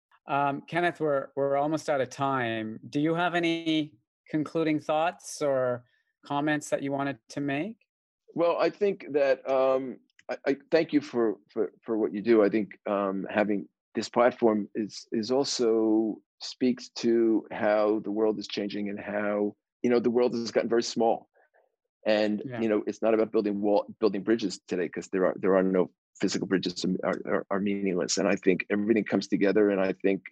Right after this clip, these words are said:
Speaker 2: resources can be leveraged everywhere. And, um, and I think what you're doing here and putting forth a point of view and, and, and, uh, bringing meaningful resources to this broad audience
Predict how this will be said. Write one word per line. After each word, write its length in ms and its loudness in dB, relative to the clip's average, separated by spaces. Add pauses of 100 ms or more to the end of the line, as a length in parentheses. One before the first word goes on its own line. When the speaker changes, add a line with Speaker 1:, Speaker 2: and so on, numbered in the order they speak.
(140)
Speaker 2:
resources 680 0
can 100 -4
be 100 2
leveraged 400 2
everywhere. 600 2
And, 320 -6 (760)
um, 540 4 (240)
and 160 -2
I 80 2
think 240 -2
what 180 0
you're 120 0
doing 360 2
here 480 2
and 480 -4
putting 220 0
forth 300 -2
a 20 -10
point 240 -2
of 80 -10
view 300 2
and, 160 -2 (140)
and, 140 -12 (220)
and, 360 -6
uh, 180 0 (100)
bringing 760 0
meaningful 380 0
resources 800 0 (160)
to 260 2
this 160 -4 (180)
broad 200 2
audience 540 0